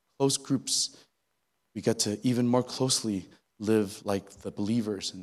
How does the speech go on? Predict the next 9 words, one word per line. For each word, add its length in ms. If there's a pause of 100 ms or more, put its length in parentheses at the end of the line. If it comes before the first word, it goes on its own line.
(320)
the 60
Church 200
of 100
Acts. 440 (1200)
So 380
our, 140
here, 520
our 100
year 520